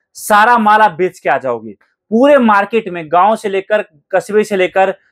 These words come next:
शहर से लेकर, किसी भी मार्केट में, हर जगह इन्हीं सब प्रोडक्ट की बात होती है। और सबसे खास चीज, हमारा एक बहुत बड़ा ऑफर चल रहा है, जो कि सबसे बड़ा ऑफर है हमारे सावन का।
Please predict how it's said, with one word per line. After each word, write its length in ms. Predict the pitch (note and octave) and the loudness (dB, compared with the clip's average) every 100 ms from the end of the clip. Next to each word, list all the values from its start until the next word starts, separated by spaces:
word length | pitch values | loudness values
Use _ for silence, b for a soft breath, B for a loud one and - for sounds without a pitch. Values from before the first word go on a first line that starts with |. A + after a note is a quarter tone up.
| _ | _
शहर 320 | - G3 G#3 | -2 2 0
से 140 | G#3 G#3 | 0 -4
लेकर, 380 | F#3+ G3+ G3+ G3 _ _ - | -4 -2 -2 -4 _ _ -20
किसी 540 | C3+ _ A#3+ A#3 C#4 | -20 _ -2 0 2
भी 80 | C4+ | 2
मार्केट 460 | A3 E3 - F3+ | 2 0 -2 -8
में, 180 | E3 A#2+ - _ _ | -8 -10 -12 _ _
हर 280 | - F3+ B3+ | -6 2 2
जगह 420 | G#3 A3 G#3 G#3+ - | 2 2 2 0 -2
इन्हीं 240 | G#3 A3+ | -2 0
सब 220 | B3+ C4 B3+ | 0 -4 -4
प्रोडक्ट 260 | G#3 G#3 | -2 -2
की 100 | G#3 | -2
बात 280 | E3+ E3 E3 | 0 0 0
होती 260 | E3 D3+ D3 | -8 -10 -6
है। 300 | D#3+ G3 b b b | -4 -4 b b b
और 120 | F3 | -2
सबसे 300 | E3 F3+ - | -2 -6 -6
खास 400 | G#3 - G#3 G#3 | -10 0 2 2
चीज, 280 | - F3 A2+ b b b | -6 -10 -10 b b b
हमारा 420 | - F3 G3 A3+ B3+ | -6 0 2 2 2
एक 140 | A#3+ D#3 | -2 -4
बहुत 480 | C3+ D#3+ A3 A#3+ | -4 0 0 -2
बड़ा 300 | G3+ F#3 G3+ | 0 0 2
ऑफर 340 | G#3 E3+ - D#3 | 0 -4 -6 -6
चल 200 | F3+ D3+ | -4 -4
रहा 180 | C#3+ D#3 | -2 -2
है, 180 | A3 - _ _ | -4 -10 _ _
जो 100 | D3 | -2
कि 140 | F#3 G#3 | 0 -2
सबसे 520 | - A#3 A3 - C#4 | -2 -2 -2 -2 0
बड़ा 300 | A#3 G3+ G3 | 2 4 2
ऑफर 220 | F3 F3 | 0 -2
है 60 | F3+ | -2
हमारे 260 | F3 F3+ | -2 -4
सावन 440 | F#3 - E3 E3 E3+ | -4 -2 0 0 -2
का। 280 | C#3 A2 | -4 -4